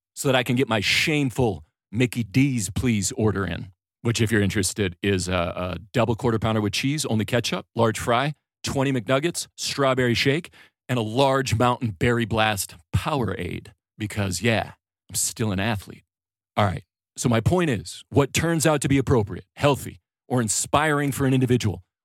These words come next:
when it comes to social media? Well, it depends on the individual. Different strokes for different folks, because moderate social media usage is not intrinsically unhelpful or harmful.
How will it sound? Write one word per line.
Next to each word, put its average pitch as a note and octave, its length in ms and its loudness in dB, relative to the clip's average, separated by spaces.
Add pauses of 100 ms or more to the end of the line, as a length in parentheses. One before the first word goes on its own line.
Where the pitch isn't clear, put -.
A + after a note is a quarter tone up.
when C3 220 2
it C#3 80 -2
comes C3 200 0
to B2 60 0
social C3+ 300 2
media? D#3 360 2 (460)
Well, A2+ 280 -4 (380)
it - 120 -12
depends A#2+ 800 -2 (260)
on G#2+ 120 -2
the A#2+ 120 0
individual. B2+ 600 0 (400)
Different D3 280 2
strokes F3+ 340 0
for B2+ 100 -2
different A#2+ 240 0
folks, - 520 -4 (280)
because G2 280 -2
moderate C3+ 640 0
social D#3 360 2
media D3 260 2
usage C3 560 -2
is A#2+ 180 -2
not B2 240 0
intrinsically A#2+ 960 -2 (340)
unhelpful C3+ 580 0 (280)
or B2+ 140 2
harmful. F#3+ 480 -4